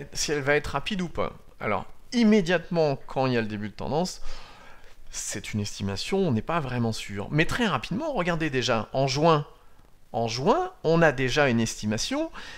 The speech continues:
et même, euh, le, allez, mi-juin, mi-juin, on sait déjà que M C F I est plus rapide, on sait déjà que L D L C est la seconde plus rapide, et puis pour les autres, c'est un peu plus, euh,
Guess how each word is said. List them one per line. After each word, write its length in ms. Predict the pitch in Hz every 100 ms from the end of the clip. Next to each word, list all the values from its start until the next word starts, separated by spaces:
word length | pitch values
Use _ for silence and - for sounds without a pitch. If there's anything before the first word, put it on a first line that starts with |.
| - -
et 280 | 180 208 - - -
même, 260 | 131 156
euh, 520 | 131 123 120 113 113 117 123 -
le, 440 | 123 127 120 113 110
allez, 220 | 160 120
mi-juin, 560 | 160 247 165 220 311 233 -
mi-juin, 480 | 131 151 139 202 233
on 140 | 143
sait 180 | - 190
déjà 460 | 175 165 170 160
que 400 | 151 - 160 127 - - -
M 160 | 135 147
C 220 | - 139
F 140 | -
I 180 | 147 131
est 100 | -
plus 200 | 110 -
rapide, 540 | 117 143 302 320 147 - - - -
on 140 | 175 180
sait 180 | 226 202
déjà 480 | 208 180 190 180
que 320 | 165 - 160 -
L 160 | 175 147
D 100 | 156
L 160 | 143
C 380 | 139 - 156 143
est 140 | - 135
la 120 | 123
seconde 400 | - 139 120 113
plus 160 | -
rapide, 440 | 95 117 - 269 269 - - -
et 120 | 117
puis 240 | - 196
pour 180 | 185 120
les 160 | 120 147
autres, 160 | 202
c'est 160 | - 135
un 120 | 139
peu 140 | 147
plus, 320 | 147 - 180 175
euh, 140 | 107